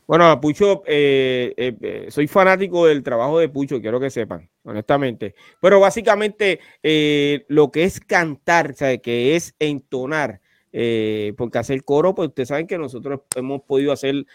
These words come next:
nuestros propios coros en nuestras canciones. Pero cantar una canción de la A a la Z, eh,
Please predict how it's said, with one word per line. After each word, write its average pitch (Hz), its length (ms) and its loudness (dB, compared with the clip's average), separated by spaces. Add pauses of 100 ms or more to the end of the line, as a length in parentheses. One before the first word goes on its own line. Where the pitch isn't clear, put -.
(140)
nuestros 127 340 -4
propios 131 320 -4
coros 135 220 -4
en 180 40 -6
nuestras 160 280 -8
canciones. 117 560 -8 (340)
Pero 131 220 2
cantar 120 320 0
una 196 480 4
canción 170 460 -2
de 165 200 2
la 131 300 4
A - 40 6
a - 20 4
la 180 140 4
Z, 151 540 0 (280)
eh, 113 520 0